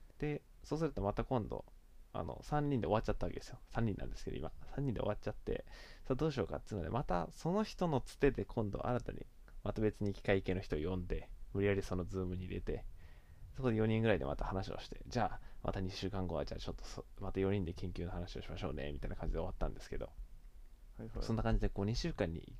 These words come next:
Speaker 1: 一回ずつこう、一人ずつこう、人が増えてってですね、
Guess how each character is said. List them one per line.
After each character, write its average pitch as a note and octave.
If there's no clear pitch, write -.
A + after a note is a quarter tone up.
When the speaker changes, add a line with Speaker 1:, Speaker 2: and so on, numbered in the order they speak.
Speaker 1:
一 -
回 C3+
ず C#3
つ C#3
こ -
う、 -
一 -
人 D#3
ず D#3+
つ -
こ -
う、 -
人 -
が F2
増 -
え -
て -
っ -
て -
で -
す -
ね、 -